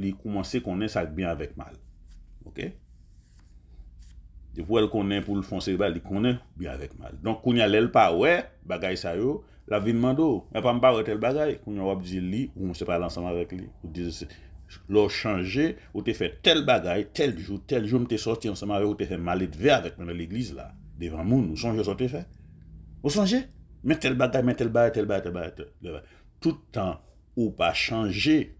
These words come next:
konpòteman w. Mwen p ap mete, se lè sa ou gen posiblite pou fè timoun nan sa pou di l non. m p ap mete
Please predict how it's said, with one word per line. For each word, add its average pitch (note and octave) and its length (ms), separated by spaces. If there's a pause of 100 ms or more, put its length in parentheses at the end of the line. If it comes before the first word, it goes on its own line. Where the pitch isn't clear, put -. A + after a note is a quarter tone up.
(520)
konpòteman A#2 720
w. D#3+ 100 (540)
Mwen F2+ 320
p - 80
ap A2 160
mete, G#2+ 160
se C#4+ 160
lè D#3+ 160
sa C#3+ 240
ou C3 80
gen C3+ 120
posiblite C3 600
pou C#3+ 160
fè F#2+ 80
timoun D#2+ 400
nan D2+ 80
sa - 160
pou G2 160
di G2 220
l F#2 100
non. A#2+ 240
m F#2 140
p - 20
ap F2+ 140
mete G2 340